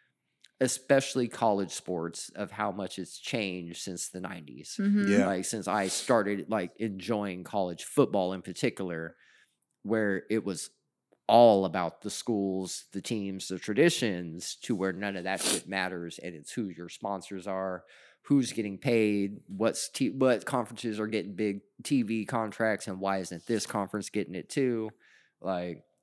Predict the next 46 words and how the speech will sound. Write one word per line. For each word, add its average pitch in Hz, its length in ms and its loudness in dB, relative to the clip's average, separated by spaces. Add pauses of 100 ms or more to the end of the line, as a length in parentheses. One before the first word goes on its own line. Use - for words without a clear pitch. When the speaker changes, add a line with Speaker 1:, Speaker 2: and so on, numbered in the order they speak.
(120)
Speaker 1:
so 196 160 0
Speaker 2:
I 202 100 6
could 277 140 6
Speaker 1:
it, 202 80 0
Speaker 2:
see 180 180 4
that. 180 320 6
Speaker 1:
kids 151 260 6
getting 117 280 0
paid 120 460 2
on 110 180 -2
the 101 80 -2
N 110 160 -2
I 107 200 0
L, 110 200 2
which 90 160 -2
they 92 120 -2
should 135 340 4
be. 90 280 0 (100)
Speaker 3:
Right. 101 300 12 (160)
Speaker 1:
But, 117 160 4
like, 95 340 0 (880)
now 117 240 2
there's 110 200 0
models 110 540 0
looking 110 320 -4
at 104 260 0
to - 120 -4
where 101 560 0 (680)
the 95 160 -2
schools 107 640 0
will 95 100 -4
be 98 180 -6
in 95 80 -10
charge 101 340 -2
of 87 80 -8
the 87 100 -6
N 101 140 -6
I 101 200 -2
L 104 380 -6
and 101 140 -8
essentially 92 400 -10
be 87 140 -10
paying 92 320 -8
the 73 80 -16
kids 80 340 -8
out. 73 220 -10